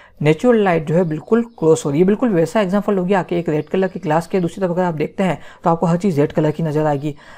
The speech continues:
अगर आप ग्रीन कलर के ग्लास के दूसरी तरफ देखते हैं, तो हर चीज़ ग्रीन नज़र आएगी। तो उसी तरह से यहाँ पे जो है प्लाज्मा वर्क कर रहा है, ठीक है। So plasma is the, uh, very best example, very good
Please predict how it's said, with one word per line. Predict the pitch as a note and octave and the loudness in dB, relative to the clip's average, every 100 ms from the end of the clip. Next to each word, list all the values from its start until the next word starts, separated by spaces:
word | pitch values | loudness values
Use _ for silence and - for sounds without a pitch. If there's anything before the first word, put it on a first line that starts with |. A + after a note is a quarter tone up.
| - | -6
अगर | D3+ | -2
आप | F3+ | 0
ग्रीन | C3+ C#3+ F#3 | 0 0 0
कलर | F#3+ F#3+ | 0 0
के | F#3+ | 0
ग्लास | E3 E3+ | 0 -2
के | - | -2
दूसरी | F#3+ F3+ G3+ | -4 -4 -2
तरफ | G3+ | -2
देखते | F#3 F3+ | -2 -2
हैं, | G#3 | -2
तो | |
हर | E3 | -4
चीज़ | E3 G3+ | -2 -6
ग्रीन | C#3+ E3+ G#3 | -2 2 2
नज़र | E3 D3 | 2 0
आएगी। | D3 C#3+ - - - - - | -2 -2 -6 -8 -20 -10 -2
तो | B3+ | 0
उसी | - G3+ B3 | 0 -6 -4
तरह | - G#3 | -2 -2
से | - | -2
यहाँ | F#3 D3+ E3 | -2 -2 -2
पे | |
जो | D#3+ | 0
है | G3+ | 0
प्लाज्मा | - C#3 C3+ D3 | 0 -2 -2 -4
वर्क | C3 C3 - | -2 -4 -4
कर | C#3+ | -6
रहा | C3+ C3 | -2 0
है, | C3+ C#3+ - _ _ _ _ - | 0 -4 -10 _ _ _ _ -12
ठीक | C#3+ A3+ | -6 -6
है। | D4 - - - | -6 -12 -20 -8
So | D#3 | -2
plasma | D#3+ D#3+ F3+ A3 A#3 | 2 2 0 -2 -2
is | - D#3+ | -4 -6
the, | - F3 E3 D#3 - D#3 | 0 0 2 -2 -4 -8
uh, | C#3+ | -4
very | D3 F3+ | -2 -2
best | E3 F3 E3+ | -2 -2 -2
example, | C#3+ E3 E3 G#3+ G#3 | -2 -2 -2 -2 0
very | D3 D3 | -2 -2
good | D#3 | 0